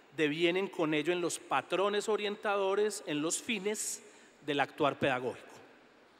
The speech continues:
Se parte entonces del presupuesto de la adjudicación de una cada vez más creciente autonomía a los escolares. No obstante, esa exhortación y exigencia de autonomía se convierte en tanto tal en una coacción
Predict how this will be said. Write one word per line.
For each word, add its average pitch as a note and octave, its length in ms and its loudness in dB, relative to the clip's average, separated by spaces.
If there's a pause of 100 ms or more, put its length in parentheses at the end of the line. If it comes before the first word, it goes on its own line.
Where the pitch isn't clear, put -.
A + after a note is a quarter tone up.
(240)
Se - 180 -4
parte F#3+ 240 4
entonces A3 340 4
del F3+ 140 2
presupuesto E3+ 500 0
de G3 60 4
la E3+ 100 4
adjudicación D3+ 680 -2
de F3 60 -4
una F#3+ 140 0
cada F#3 340 2
vez F3+ 180 -2
más F3+ 240 -2
creciente F3 540 -4
autonomía C#3+ 520 -4
a - 20 -2
los D3+ 160 -6
escolares. C3+ 760 -8 (600)
No D3 160 2
obstante, F#3 600 2 (640)
esa D3+ 180 -4
exhortación D3+ 760 -2
y F#3+ 40 0
exigencia F#3+ 600 -2
de F#3+ 60 0
autonomía G#3 640 -2 (300)
se - 280 -2
convierte D#3 800 -2
en E3 220 -2 (120)
tanto A3 380 -2
tal G#3 460 -2
en D#3 100 -2
una D#3 200 0
coacción C3 640 -4